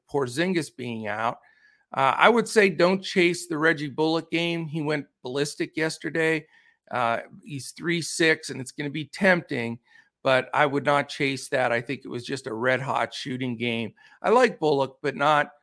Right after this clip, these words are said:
uh, you know, not somebody I'm gonna jam right into my lineups. Um, you know, for me, it's, it's Doncic,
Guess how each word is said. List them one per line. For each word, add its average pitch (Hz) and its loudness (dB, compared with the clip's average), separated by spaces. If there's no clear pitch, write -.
uh, 139 0
you 165 -6
know, 127 -4
not 143 -2
somebody 147 -4
I'm 131 -2
gonna 123 -2
jam 127 -2
right 117 -2
into 110 -6
my - -6
lineups. - -6
Um, 131 0
you 156 -2
know, 147 2
for 165 -4
me, 175 4
it's, 156 -4
it's - -8
Doncic, 151 0